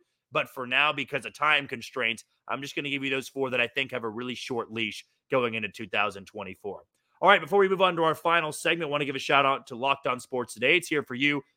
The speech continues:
twenty-four seven, covering the top sports stories of the day with the local experts of Locked On, plus our national shows covering every league. Go to Locked On Sports Today on YouTube and subscribe to the first ever national sports twenty-four seven streaming channel. So go right now, or maybe go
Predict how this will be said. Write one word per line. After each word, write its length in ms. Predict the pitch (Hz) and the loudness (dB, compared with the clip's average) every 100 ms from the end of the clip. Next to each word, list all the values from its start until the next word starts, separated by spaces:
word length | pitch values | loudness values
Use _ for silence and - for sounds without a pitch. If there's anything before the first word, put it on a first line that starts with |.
| _ | _
twenty-four 380 | 247 247 147 117 | 4 4 2 -2
seven, 300 | - 117 117 | -2 -2 -4
covering 240 | 123 113 | -6 -6
the 60 | 95 | 0
top 200 | 123 120 | 0 0
sports 300 | - 117 - | -6 -6 -4
stories 260 | 120 110 | -2 -2
of 80 | 104 | -4
the 80 | 95 | -2
day 320 | 135 160 156 _ _ | 4 4 2 _ _
with 100 | 123 | -8
the 100 | 120 | -4
local 300 | 104 180 208 | 6 6 6
experts 380 | 175 165 165 139 | 2 2 -2 -2
of 80 | 117 | 0
Locked 320 | 120 127 - | 2 2 2
On, 180 | 127 127 | 0 2
plus 220 | 120 117 | -2 -2
our 80 | 104 | 0
national 400 | 110 135 - 156 | 4 4 2 -8
shows 420 | - 170 135 127 _ _ - | 0 2 2 -2 _ _ 0
covering 320 | 135 123 104 | 2 2 -2
every 180 | 101 127 | -2 -2
league. 300 | 113 85 - _ _ | -2 -4 -14 _ _
Go 100 | 151 | 0
to 60 | 143 | 4
Locked 260 | 160 190 | 4 6
On 100 | 196 | 4
Sports 320 | 180 190 190 - | 2 0 0 2
Today 240 | 185 185 | 2 4
on 320 | 185 214 240 | 6 6 4
YouTube 380 | 220 226 160 127 | -2 -2 -2 -4
and 80 | 123 | -6
subscribe 360 | 139 - 143 | -8 4 4
to 60 | 131 | 4
the 80 | 107 | 0
first 340 | - 220 - | 4 2 4
ever 260 | 240 117 - _ _ 120 | 0 0 -10 _ _ 4
national 320 | 123 - 143 | 4 4 -10
sports 320 | - 120 131 | -4 -6 -6
twenty-four 640 | - 165 170 170 - 120 123 | -4 -4 -4 -10 -8 -6 -6
seven 300 | - 101 104 | -6 -6 -8
streaming 340 | - 98 92 | -8 -8 -8
channel. 400 | - 95 78 - _ _ _ | -8 -8 -8 -16 _ _ _
So 220 | - 110 | -4 -4
go 200 | 98 147 | 4 6
right 260 | 165 165 160 | 8 6 4
now, 380 | 156 156 160 147 | 2 2 2 -2
or 200 | 101 82 | -10 -6
maybe 220 | 120 120 | -6 -4
go 180 | 110 | -4